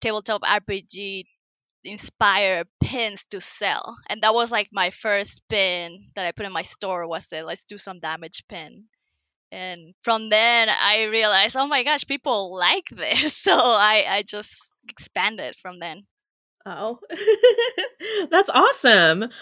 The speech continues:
Speaker 2: Um, do you remember what was your first collection?
Speaker 1: Well, the first collection, like, complete collection that I did the Kickstarter for was the Class Classics, which was pretty much, I started with the Magic Missile.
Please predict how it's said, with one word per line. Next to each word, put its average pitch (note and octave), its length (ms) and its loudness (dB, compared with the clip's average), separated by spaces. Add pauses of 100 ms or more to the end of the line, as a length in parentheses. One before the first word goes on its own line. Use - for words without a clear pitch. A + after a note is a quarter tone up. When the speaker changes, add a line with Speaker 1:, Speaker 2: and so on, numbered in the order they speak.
(200)
Speaker 2:
Um, A#3+ 220 6
do A3+ 80 0
you D#4 80 4
remember D#4+ 280 4
what F#4+ 140 2
was B4+ 140 2
your C5+ 100 2
first - 420 2
collection? F#3 800 -4 (920)
Speaker 1:
Well, C4 400 2 (180)
the C4 160 -2 (220)
first F#4 380 2 (120)
collection, G#3+ 540 -2
like, A3+ 100 0
complete G3+ 640 -8
collection C#4 800 -4
that A3+ 120 -4
I G3 100 0
did A3 200 -12
the G#3 120 -4
Kickstarter A3 540 -8
for G#3 260 -8
was G3 160 -8
the G3+ 120 -10
Class - 360 -2
Classics, B3+ 880 -6
which G3+ 240 -12
was G3+ 480 -6 (640)
pretty A3 180 -4
much, G#3 220 0
I B3+ 40 -8
started C#4+ 360 -4
with A3 240 -6
the F#3+ 180 0
Magic F#3 380 -4
Missile. D#3+ 520 -12